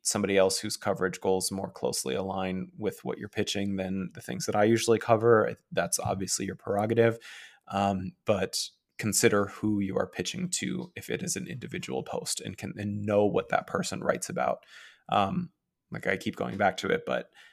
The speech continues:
somebody who writes about movies and Oscar season and RuPaul's Drag Race is probably not the best person to pitch a food ar-, article to.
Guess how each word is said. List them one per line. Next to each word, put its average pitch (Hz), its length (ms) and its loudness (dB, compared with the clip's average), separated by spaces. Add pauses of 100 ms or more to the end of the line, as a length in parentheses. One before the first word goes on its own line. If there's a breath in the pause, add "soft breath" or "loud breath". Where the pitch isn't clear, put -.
(140 loud breath)
somebody 101 360 0
who 107 180 -4
writes 120 340 -6
about 101 360 -2
movies 104 520 0
and 107 100 -4
Oscar 101 320 -4
season 95 560 -2
and 90 440 -8 (140)
RuPaul's 101 260 -10
Drag 143 240 6
Race 107 320 6
is 92 120 -8
probably 101 480 -4
not 92 240 -4
the 101 80 -8
best 92 220 0
person 92 340 -6
to 92 160 -10
pitch - 460 -4 (800)
a - 60 -2
food 107 440 -2 (360)
ar-, - 180 0
article - 420 0
to. - 220 -8